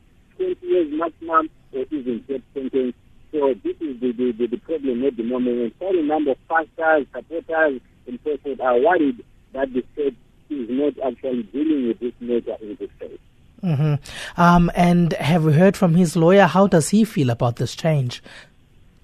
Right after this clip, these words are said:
Speaker 1: Uh, Harris Nkomo is bitter, and he's saying that, uh, he's going to the High Court to make an application for bail application so that, um, Mawarire for now is remanded outside, uh, outside the court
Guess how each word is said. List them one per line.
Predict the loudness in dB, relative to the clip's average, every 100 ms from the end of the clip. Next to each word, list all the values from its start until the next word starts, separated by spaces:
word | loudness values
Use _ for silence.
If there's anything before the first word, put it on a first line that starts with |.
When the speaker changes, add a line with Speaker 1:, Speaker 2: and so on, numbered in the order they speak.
| _ _ _ _ -20 -18 -18 -16 -20 -20 _ _ _ _ _ _ 2
Speaker 1:
Uh, | 6 6
Harris | 6 4 -2 _
Nkomo | -8 -4 -2 2 2 0
is |
bitter, | -2 -2 -2 -6 -6 _
and | -6 -2
he's | -2
saying | 0 -2 2
that, | 2 2 2
uh, | 2 2
he's | 2
going | 0 0
to | 0
the | -2
High | 0 0
Court | -2 -6 -6 -10
to |
make | -2 0 0 -2
an | -6 -2
application | -2 -2 -6 -6 -2 -2 -2 _ _ _ -10
for | -8
bail | -2 0 2
application | 0 -4 -6 -6 -6 -10 -10
so | -4
that, | -2 -2 0
um, | 2 2 0 _ _ -2
Mawarire | 4 4 6 4 2
for | -2 -2
now | 2 2 2 -4 _ _ -8
is | -4
remanded | -2 -2 0 0 2 0
outside, | 0 -6 -4 -2 -2 -6 -10
uh, | -4 -2 0 -4 _ _ -4
outside | -2 -2 -4 -4
the | -4
court | -2 -4